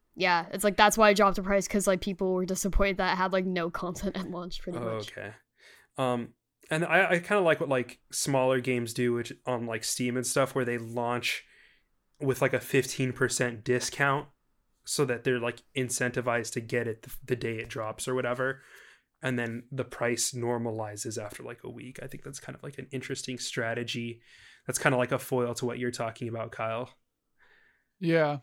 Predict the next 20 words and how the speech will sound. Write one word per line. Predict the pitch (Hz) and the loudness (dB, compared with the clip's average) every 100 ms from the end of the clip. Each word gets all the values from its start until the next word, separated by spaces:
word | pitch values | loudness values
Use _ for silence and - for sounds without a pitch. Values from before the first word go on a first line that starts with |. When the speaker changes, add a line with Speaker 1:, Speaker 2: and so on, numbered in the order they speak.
| - | -6
Speaker 2:
Um, | 117 104 117 - _ - | -6 -8 -10 -16 _ 0
Speaker 3:
I | |
mean, | 196 | 4
it's | 202 - | 4 4
kind | 330 311 | 4 6
of | |
a | 262 | 6
thing | - 220 214 | 4 2 4
that, | 196 | 4
um, | 180 160 147 139 - _ _ _ _ _ | 4 4 0 -6 -10 _ _ _ _ _
s-, | - - - | -8 -8 -6
it | |
was | 220 190 | -4 -4
kind | - - 214 254 | -2 0 2 2
of | |
similar | 226 - 233 226 220 220 | 0 0 0 0 0 -2
to, | - | -2
like, | 185 170 - | 0 0 -2
the, | 170 156 | -2 2
uh, | 151 143 139 135 | 2 2 0 -4